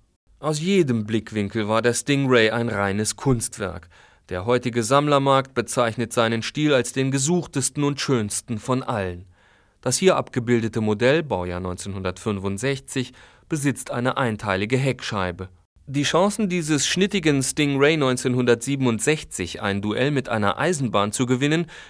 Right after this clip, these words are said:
stehen aufgrund seines dreihundertneunzig P S starken Motors nicht schlecht.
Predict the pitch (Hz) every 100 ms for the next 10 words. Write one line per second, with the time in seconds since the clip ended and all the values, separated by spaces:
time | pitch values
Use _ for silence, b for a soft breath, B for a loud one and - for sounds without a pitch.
0 | B - 127 113 110 107 - 151 151 135
1 | 113 107 113 123 151 143 117 101 117 143
2 | 170 139 117 - 110 147 - 135 117 -
3 | 104 87 - 127 170 - 113 - - 202
4 | 107 - -